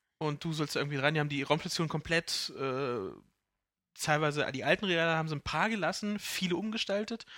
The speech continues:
und noch viel, viel mehr neue. Ich glaub, angeblich achtzig Prozent hab ich bei Ne-, Neo Jeff gelesen.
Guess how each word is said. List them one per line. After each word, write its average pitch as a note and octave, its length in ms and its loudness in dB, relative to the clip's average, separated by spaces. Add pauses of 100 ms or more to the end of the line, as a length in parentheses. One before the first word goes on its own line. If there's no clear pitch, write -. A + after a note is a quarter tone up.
(180)
und D3 180 0
noch D3+ 380 2
viel, - 200 -4
viel F#3+ 140 -4
mehr D3+ 160 0
neue. C#3+ 300 2
Ich C3 60 -2
glaub, - 200 -2
angeblich C#3+ 360 -8
achtzig - 280 -8
Prozent D3+ 380 -4
hab C#3 80 -6
ich C3+ 120 -12
bei B2 100 -6
Ne-, B2 280 -8
Neo C3 200 -6
Jeff C3 220 -4
gelesen. C#3 380 -8